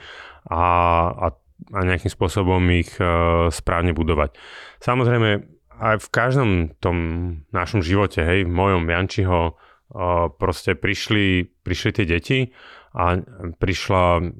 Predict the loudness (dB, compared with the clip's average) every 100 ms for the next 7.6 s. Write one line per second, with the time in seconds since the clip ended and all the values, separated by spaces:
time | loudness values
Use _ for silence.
0 | -6 -6 -2 -4 _ _ _ _ _ _
1 | _ -10 -4 -2 0 0 2 2 2 -2
2 | -16 _ -18 -10 -10 -10 -2 0 0 0
3 | 0 2 2 2 2 2 2 0 -2 -2
4 | -2 2 2 2 0 0 0 0 -2 0
5 | 0 0 -2 -4 -2 -4 -2 0 -2 -4
6 | 0 0 0 0 -2 -2 -2 0 -2 -2
7 | -2 0 0 0 -2